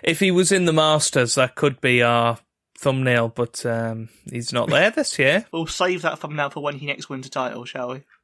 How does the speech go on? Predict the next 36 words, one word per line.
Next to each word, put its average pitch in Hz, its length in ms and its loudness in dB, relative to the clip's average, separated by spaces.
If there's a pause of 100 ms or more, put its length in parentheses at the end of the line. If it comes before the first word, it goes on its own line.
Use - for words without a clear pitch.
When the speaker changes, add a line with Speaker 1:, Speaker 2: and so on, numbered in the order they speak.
Speaker 1:
Yeah, 120 240 -2 (260)
absolutely. 117 680 -10 (180)
Speaker 2:
When 143 160 -6
he 143 80 0
wins 147 280 -4
the 156 60 -6
World 143 180 -2
Championship 143 460 -4
again 131 300 -6
next - 260 -14
year, 127 220 -10 (300)
or 139 160 -10
this - 180 -10
year. 123 140 -8 (1400)
Speaker 1:
Yeah. 151 200 -6 (220)
Speaker 2:
He 185 200 -2
should 156 200 -6
say, 123 520 -2 (520)
you 165 120 -2
know, 180 140 0
Mark 156 260 0
Williams 147 340 -6
did 147 140 -12
his 143 120 -10
whole, 131 440 -2
"I'll 131 160 -2
strip - 320 -8
naked 131 360 -4
if 127 120 -6
I 123 80 -2
win." 127 240 -6
He 139 180 -8
should - 220 -12
go, 127 120 0
Speaker 1:
Oh, 117 140 -2
God. 110 340 -10